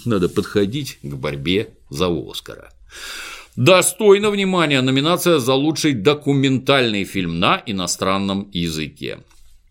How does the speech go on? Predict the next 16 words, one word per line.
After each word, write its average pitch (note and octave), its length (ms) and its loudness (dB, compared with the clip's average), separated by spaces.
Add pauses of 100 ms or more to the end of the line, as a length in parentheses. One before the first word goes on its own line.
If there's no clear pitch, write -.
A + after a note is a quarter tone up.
(240)
Один A#2 320 2
из A2 120 2
номинантов — A#2 720 0 (100)
фильм A3+ 380 2
под G2+ 140 -4
названием B2 580 0
«Последние D#3 640 0
люди G#2+ 420 -2 (160)
Алеппо», F2 800 -2
рассказывающий C#3+ 960 0
о G#2 80 -2
трёх A#2 340 -2
сотрудниках D#3 800 -4
организации F2+ 720 -4
«Белые E2+ 540 0
каски», - 560 -6